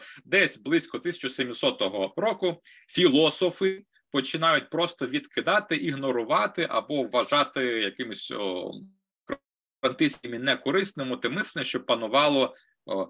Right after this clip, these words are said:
е, на, на про-, ну, десь протягом всіх цих століть, о, після появи неоплатонізму. А, а ц-, цю ідею, от, е, е, що, е, ми можемо періодізувати середньовіччя десь, е,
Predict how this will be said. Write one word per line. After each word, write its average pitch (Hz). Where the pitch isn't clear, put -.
е, -
на, 110
на 117
про-, 135
ну, 135
десь -
протягом 135
всіх 135
цих 117
століть, 131
о, 95
після 120
появи 98
неоплатонізму. 92
А, 95
а 120
ц-, -
цю -
ідею, 151
от, 117
е, 120
е, 101
що, -
е, 131
ми 143
можемо 127
періодізувати 120
середньовіччя 117
десь, 110
е, 92